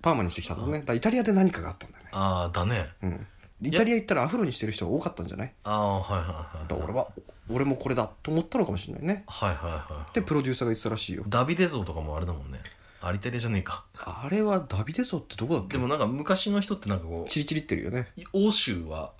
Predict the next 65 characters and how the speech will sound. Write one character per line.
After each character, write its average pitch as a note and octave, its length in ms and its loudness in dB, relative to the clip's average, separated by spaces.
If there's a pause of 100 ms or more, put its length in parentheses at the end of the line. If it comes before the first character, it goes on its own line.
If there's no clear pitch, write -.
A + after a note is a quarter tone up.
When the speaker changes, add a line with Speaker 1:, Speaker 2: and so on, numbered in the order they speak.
(180)
Speaker 2:
チ A2 100 6
リ G#2 80 0
チ - 120 -2
リ F#3+ 60 -2
っ - 40 -10
て - 80 -4
る D#2 80 -4
よ D2 60 -8
ね。 D2 60 -8
Speaker 1:
う - 20 -4
ん。 - 20 -4
チ D3+ 80 4
リ D3 80 0
チ - 80 0
リ C3 60 2
っ - 40 -10
て - 120 -6
る。 - 200 -8
Speaker 2:
あ - 220 -12
ー、 F2 40 -6
じ E2+ 60 -6
ゃ - 20 -4
あ - 20 -10
来 - 100 -8
た G2 100 -6
ん D2 80 -6
だ、 - 60 -12
そ - 140 -8
れ B1 60 -12
で。 - 180 -16
Speaker 1:
そ - 160 2
れ F3 80 4
で E3 80 0
だ E3+ 100 4
か D#3+ 80 -2
ら B2+ 40 0
な A#2+ 60 2
ん A2+ 40 -2
か - 80 -2
イ C3+ 80 2
ン C#3+ 40 4
ス - 120 0
ピ D3+ 80 4
レ - 20 4
ー C#3 40 0
シ C3 60 -2
ョ F#2 40 2
ン - 20 2
受 G#2+ 80 -2
け - 20 -2
た F#2+ 60 -4
ん - 40 -6
だ - 60 -8
ろ F#2+ 80 -6
う A2+ 40 4
ね。 A2 100 8
Speaker 2:
<laughs> - 80 6
受 F#3+ 100 10
け - 60 -6
た - 80 0
ん F#2+ 80 -2
だ D#2+ 80 -8
ね。 D#2+ 160 -8
Speaker 1:
そ F#2 220 0
う。 - 40 -8